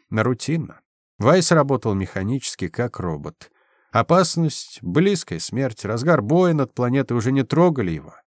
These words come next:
Он не чувствовал ничего. Надеяться было не на что. Грегор выполнял положенные программы, стараясь не думать о том, что ждёт впереди.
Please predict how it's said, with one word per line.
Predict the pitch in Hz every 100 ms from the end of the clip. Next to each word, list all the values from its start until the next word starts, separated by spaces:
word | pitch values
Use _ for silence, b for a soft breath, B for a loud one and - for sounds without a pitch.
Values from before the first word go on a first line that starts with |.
| _ _ _ -
Он | 196
не | 220
чувствовал | - 254 - 113 90
ничего. | 87 - 101 85 - - _ _ -
Надеяться | 117 143 185 170 -
было | 85 123
не | 90 90
на | 85
что. | - - - - _ _ _ _ _
Грегор | 110 151 180 139 101
выполнял | 107 - 127 160 175 156
положенные | 113 120 101 104 104
программы, | 90 101 92 135 143 139
стараясь | - 123 147 -
не | 170
думать | 185 185 202 185 165
о | 139
том, | 170 170
что | 120 - 131 151
ждёт | 113 165 170
впереди. | - - 143 143 127 170 156 76